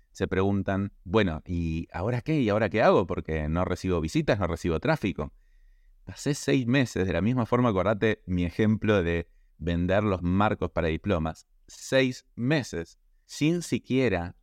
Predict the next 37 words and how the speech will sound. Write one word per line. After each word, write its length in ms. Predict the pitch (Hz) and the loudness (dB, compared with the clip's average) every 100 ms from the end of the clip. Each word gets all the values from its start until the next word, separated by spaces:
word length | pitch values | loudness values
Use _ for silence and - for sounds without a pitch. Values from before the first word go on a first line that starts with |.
| - | -6
haber 260 | 101 101 | -2 0
hecho 460 | 120 117 - 117 - - | 0 -2 -2 -2 -2 -4
una 460 | 117 123 123 127 | 0 0 0 -4
acción 600 | - 95 - 110 104 110 - | -6 -8 -2 0 2 0 -2
de 160 | 90 | -2
marketing 640 | 90 90 92 95 95 95 87 | 2 0 0 -2 0 0 -2
o 100 | 104 | 0
ventas. 680 | 120 131 92 80 76 - - _ _ _ _ _ - | 2 4 2 -2 -6 -10 -20 _ _ _ _ _ -4
Porque 200 | 104 170 | -2 0
una 120 | 190 | 0
página 300 | 165 170 143 | 0 0 2
web 200 | 110 92 | 2 0
es 100 | - | -2
como 540 | 135 147 143 113 95 - | -2 0 2 0 -2 -4
un 160 | 143 | -4
local 280 | 151 - 139 | -2 0 -2
en 120 | 139 | 0
el 100 | 90 | -2
medio 220 | 92 139 | -2 0
del 80 | 117 | 0
desierto. 720 | 80 - 135 143 92 - 76 - _ _ _ _ | -2 -4 -2 -2 -2 -8 -12 -14 _ _ _ _
Nadie 360 | 92 131 165 147 | -2 2 4 4
lo 120 | 95 | 4
ve. 160 | 120 131 | 2 2
Lo 120 | 85 | 0
que 80 | 85 | -2
pasa 200 | 139 156 | -4 -4
es 60 | |
que 280 | - 92 82 - - - | 0 0 -2 -8 -20 -8
el 140 | 90 | -6
problema 580 | - 92 139 117 87 92 _ | -2 2 4 2 2 -4 _
es 160 | 104 - | -8 -2
que 120 | 104 | 0
uno 280 | 104 123 107 | 2 0 0
pasa 380 | 120 113 - | 0 -2 -4
seis 460 | 101 - 110 113 101 | -14 -2 2 2 2
meses 720 | 101 123 151 - 78 - | 2 2 0 -2 -10 -10